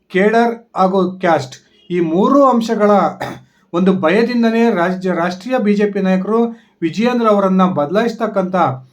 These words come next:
ಬಹುದೊಡ್ಡ ನಿರ್ಧಾರಕ್ಕೆ ಬರ್ದೇ ಇರತಕ್ಕಂಥಕ್ಕೆ ಪ್ರಮುಖ ಕಾರಣ ಎನ್ನುವ ಮಾತುಗಳು ಕೇಳಿ ಬರ್ತಾ ಇದ್ದು, ಇನ್ನೂ ಎರಡು ವರ್ಷದ ಅವಧಿಗೆ ವಿಜಯೇಂದ್ರ ಅವರನ್ನೇ ಮುಂದುವರಿಸ್ತಕ್ಕಂಥ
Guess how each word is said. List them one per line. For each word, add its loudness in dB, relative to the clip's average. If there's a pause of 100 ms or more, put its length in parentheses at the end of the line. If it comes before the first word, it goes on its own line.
(200)
ಬಹುದೊಡ್ಡ -2
ನಿರ್ಧಾರಕ್ಕೆ -2
ಬರ್ದೇ -4
ಇರತಕ್ಕಂಥಕ್ಕೆ -4
ಪ್ರಮುಖ -6
ಕಾರಣ 0
ಎನ್ನುವ -4
ಮಾತುಗಳು -8
ಕೇಳಿ -8
ಬರ್ತಾ -10
ಇದ್ದು, -8 (340)
ಇನ್ನೂ 2
ಎರಡು 4
ವರ್ಷದ 0
ಅವಧಿಗೆ 0
ವಿಜಯೇಂದ್ರ -2
ಅವರನ್ನೇ 0
ಮುಂದುವರಿಸ್ತಕ್ಕಂಥ -2